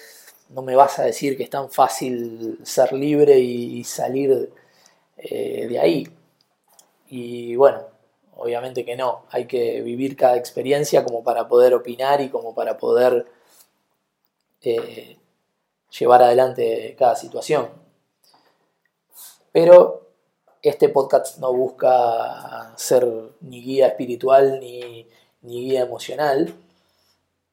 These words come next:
Eh, sí busca hacernos pensar y hacernos reflexionar acerca de la libertad, acerca de qué tan libres somos, acerca de,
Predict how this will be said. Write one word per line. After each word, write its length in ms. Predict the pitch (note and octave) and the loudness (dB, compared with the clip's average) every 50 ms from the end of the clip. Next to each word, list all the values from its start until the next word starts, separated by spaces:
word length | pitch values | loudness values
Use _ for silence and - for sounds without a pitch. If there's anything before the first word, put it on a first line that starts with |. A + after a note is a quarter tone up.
| _ _ | _ _
Eh, 400 | - - - A1+ A#1 - A#2 - _ _ _ _ _ _ _ _ _ _ _ | -20 -18 -16 -16 -16 -18 -18 -20 _ _ _ _ _ _ _ _ _ _ _
sí 260 | - - - D#3 D3+ | -14 -12 -8 -6 -2
busca 680 | D3+ D3+ D3+ - - D#3+ D3+ D3+ D#3 D#3+ F3 - - _ _ _ _ _ _ _ _ _ - - - _ _ _ _ _ _ _ _ _ _ | -2 -2 -2 0 2 4 6 6 6 6 4 -2 -10 _ _ _ _ _ _ _ _ _ -20 -20 -20 _ _ _ _ _ _ _ _ _ _
hacernos 440 | C#3+ - - D#3+ C#3+ C#3+ C3+ - - | -12 -4 -2 -2 -2 -2 -4 -6 -6
pensar 500 | C#3+ B2+ C3 - - E3 D#3+ D#3 D#3 D#3+ | -8 -8 -4 2 6 8 8 8 8 6
y 180 | D#3+ B2+ B2 | 2 0 -4
hacernos 680 | A#2 A2+ - C#3+ C3 B2+ C3 C3 C3 B2+ B2 - - _ _ _ | -4 -4 0 0 0 0 0 -2 -4 -4 -4 -6 -14 _ _ _
reflexionar 1000 | - - B2 - - D3+ A#2+ A2+ - - C3 B2+ C#3+ C#3+ C#3+ C#3 - - - _ _ _ _ _ _ _ _ _ _ _ _ _ _ | -10 -10 -10 -8 -8 -10 -10 -10 -10 -12 -12 -6 -2 2 2 2 2 0 -6 _ _ _ _ _ _ _ _ _ _ _ _ _ _
acerca 360 | - - - C3+ A#2 - B2 | -14 -6 -4 -4 0 0 0
de 60 | A2+ | 0
la 100 | A2 A2 | 0 -4
libertad, 580 | A#2 A#2 A#2 A2+ A#2 - C#3 C3+ B2+ A#2+ B2 C3 | -2 -2 -2 -2 0 4 6 6 6 6 2 0
acerca 340 | - - - C3+ B2 C3 A#2+ | -2 -6 -6 -6 -4 -4 -4
de 140 | A#2 A#2 | -4 -4
qué 120 | - C3 B2 | -6 -8 -2
tan 260 | - C#3 B2 B2 B2+ | -2 -2 -2 -2 -4
libres 320 | C3 C3 B2+ A#2+ A#2 A2+ | -6 -6 -6 -6 -8 -10
somos, 480 | - D#3 C#3 C3 B2 B2 A#2+ - - - - _ _ _ _ _ _ _ _ _ _ _ _ _ _ _ _ _ _ _ _ _ _ | -6 -4 -4 -2 -2 -6 -10 -14 -16 -20 -20 _ _ _ _ _ _ _ _ _ _ _ _ _ _ _ _ _ _ _ _ _ _
acerca 540 | E3 - - - B2+ C3 B2+ C3+ C3 B2 A#2+ | -16 -10 -4 -4 -4 0 4 4 4 4 4
de, 520 | B2 B2 B2+ C3+ C#3 C#3 C#3 C#3 C#3 | 4 4 4 4 6 4 2 0 -4